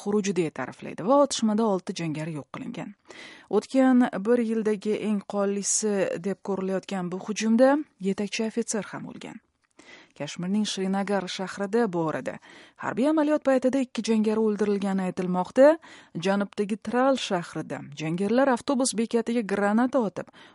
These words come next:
oddiy fuqaroni o'ldirgan va yana bir necha kishi jarohatlangan.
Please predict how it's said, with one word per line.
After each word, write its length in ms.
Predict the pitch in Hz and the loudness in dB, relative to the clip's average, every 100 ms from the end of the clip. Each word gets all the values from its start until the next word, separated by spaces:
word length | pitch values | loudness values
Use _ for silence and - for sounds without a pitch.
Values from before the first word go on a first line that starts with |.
| - | -4
oddiy 260 | 151 175 208 | -2 -2 -8
fuqaroni 440 | - 233 233 214 160 | -4 0 2 2 0
o'ldirgan 480 | 139 165 175 240 254 | -4 -6 0 2 2
va 80 | 196 | 0
yana 320 | 185 170 170 139 | -2 -2 -4 -4
bir 120 | 170 220 | -4 -2
necha 220 | 170 - | -4 -8
kishi 340 | - - 156 165 _ _ - | -10 -8 -8 -10 _ _ -12
jarohatlangan. 760 | 156 135 127 - - 123 - | -10 -8 -12 -16 -16 -16 -16